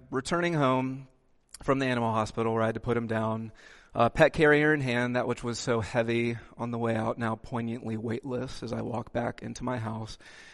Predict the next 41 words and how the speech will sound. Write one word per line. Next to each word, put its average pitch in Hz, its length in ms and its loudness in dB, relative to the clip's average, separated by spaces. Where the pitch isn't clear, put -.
As 131 100 0
I'm 151 140 4
about 170 240 8
to 220 120 4
enter 156 180 6
into 147 200 0
my 127 160 2
door, 120 440 4
like, 117 200 2
all 156 120 4
I'm 190 100 2
thinking 147 300 -2
about 120 280 8
is 120 120 0
I 120 80 4
just 131 200 -4
wanna 139 180 -4
go 120 160 0
to 120 140 -8
my 113 140 -2
room 117 640 -6
and 220 160 -8
cry 110 260 -4
alone, 113 480 -4
or 147 160 8
I - 20 12
wanna 147 380 6
put 139 240 4
in 135 100 4
my 123 200 4
AirPods 113 880 2
and 110 160 -4
walk 110 260 0
around 110 240 -4
the 110 60 -6
neighborhood 110 320 -6
just 110 160 -10
listening 113 360 -8
to 113 60 -8
sad - 400 -10
music. - 400 -14